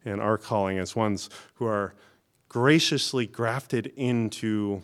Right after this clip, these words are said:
this legacy as God's people, heirs with Jesus in, in Israel's vocation. We become something, um, we have then become something that we're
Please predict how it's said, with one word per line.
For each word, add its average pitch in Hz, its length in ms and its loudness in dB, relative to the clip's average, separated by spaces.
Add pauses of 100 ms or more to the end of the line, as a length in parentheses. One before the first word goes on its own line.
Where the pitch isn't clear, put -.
(400)
this 113 320 -6
legacy 107 500 -2
as 90 120 -8
God's 92 280 -4
people, 87 440 -12 (1300)
heirs 120 500 4
with 110 120 -4
Jesus 98 720 -6 (1500)
in, 104 480 -4 (180)
in 110 300 2
Israel's 107 720 -2 (440)
vocation. 101 680 -6 (160)
We 117 300 2 (300)
become 151 480 6
something, 110 640 0 (680)
um, 95 540 -4 (420)
we 127 160 2
have 139 400 6
then 113 240 4
become 117 400 2
something 107 320 0
that 101 160 -2
we're 98 260 0